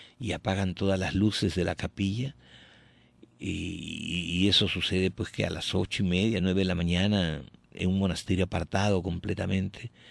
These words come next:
¿no? de, del ruido porque no está en ningún lugar de tránsito. Hay que entrar y entrar mucho, como un kilómetro y medio por lo menos, para llegar hasta donde están ellos. O sea que están completamente apartados de todo lo que es el, el ruido de ciudad.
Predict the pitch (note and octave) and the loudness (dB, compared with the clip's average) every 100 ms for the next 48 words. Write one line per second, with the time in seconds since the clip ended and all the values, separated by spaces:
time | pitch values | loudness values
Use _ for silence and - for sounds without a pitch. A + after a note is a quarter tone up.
0 | - - - - - - - F2 F#2 F2 | -20 -20 -20 -18 -20 -12 -2 2 4 2
1 | E2+ E2+ E2+ E2 E2 E2+ F2 E2 G2+ G#2 | 0 -4 -6 -6 -4 -2 -2 4 6 6
2 | F2+ F2 E2+ F2 F2+ F#2 - F#2+ G2 F2 | 4 0 0 2 4 4 2 2 4 4
3 | F2+ G#2 G#2 E2+ E2+ F#2 F2 F2+ F#2 F#2 | 4 4 4 4 2 0 0 0 0 0
4 | G2+ - F#2 G2 F2 F#2+ F2 F2 F2+ G2+ | -4 -6 -4 -2 2 4 4 4 4 4
5 | A2+ G#2 F2 - G2+ F#2+ F#2+ F#2 E2+ F2+ | 6 4 2 4 4 4 2 0 0 2
6 | G2+ A#2 A#2 - - F#2 E2+ D#2+ D#2+ D#2 | 4 4 4 0 0 2 2 0 -2 -4
7 | C#2 E2+ F#2 F#2+ F2 F2 F#2+ F2 E2 D#2+ | -4 -4 -4 0 4 4 4 0 0 2
8 | E2+ G2 E2+ D#2+ E2 D#2+ E2 G#2+ - F#2+ | 2 4 2 0 -2 -2 -2 -2 -2 -2
9 | D#2+ F2 G2+ - E2+ D#2+ - F#2+ F#2+ F#2 | 0 -2 -4 -4 -4 -4 -2 2 4 2
10 | F3 - - - - - - D3 - E3 | 0 -6 -16 -18 -18 -6 -2 0 2 4
11 | C#3+ C#3 C3+ C3+ C3 A#2 F#2 F2+ G2 D2 | 4 4 4 2 2 2 0 4 6 6
12 | D2+ F2 - F2 D#2+ D#2 F2 - D#2+ C2 | 4 0 2 4 4 0 -2 -2 -2 -2
13 | - - - _ _ _ _ _ _ - | -8 -20 -20 _ _ _ _ _ _ -20
14 | - _ _ - - - - D2+ F#2 G2 | -20 _ _ -12 -12 -4 0 4 6 6
15 | E2+ D2+ - - E2+ D#2 | 4 0 -2 -2 0 0